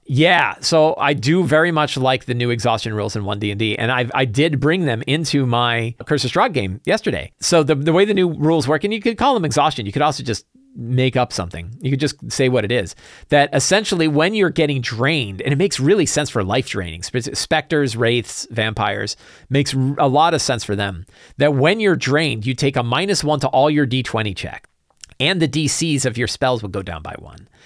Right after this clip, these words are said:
And, and it stacks. It can get, it can get worse. I was thinking about the fact, I was listening to Sean and Teos talk about this, and I was thinking about the fact that it goes to ten?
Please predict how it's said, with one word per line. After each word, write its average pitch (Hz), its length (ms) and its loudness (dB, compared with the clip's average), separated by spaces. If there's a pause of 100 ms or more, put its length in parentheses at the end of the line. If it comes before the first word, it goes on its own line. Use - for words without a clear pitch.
(540)
And, 147 460 0 (560)
and 151 140 4
it 165 100 0
stacks. - 640 -2
It 123 160 -2
can 151 160 -2
get, 165 260 0
it 131 120 0
can 143 140 0
get 151 220 0
worse. - 400 -2 (360)
I 165 100 2
was 247 200 4
thinking 220 240 0
about 175 200 0
the 139 80 -2
fact, 143 280 0
I 147 80 -2
was 139 140 0
listening 160 300 0
to 131 180 0
Sean 151 320 0
and 123 100 -4
Teos 151 240 2
talk 113 200 -2
about 95 200 -2
this, 95 240 -6
and 127 100 0
I 135 60 2
was 139 100 -2
thinking 185 200 0
about 156 160 2
the - 60 -8
fact 135 180 -2
that 135 100 0
it 113 60 0
goes 190 200 2
to - 120 -4
ten? 233 560 -2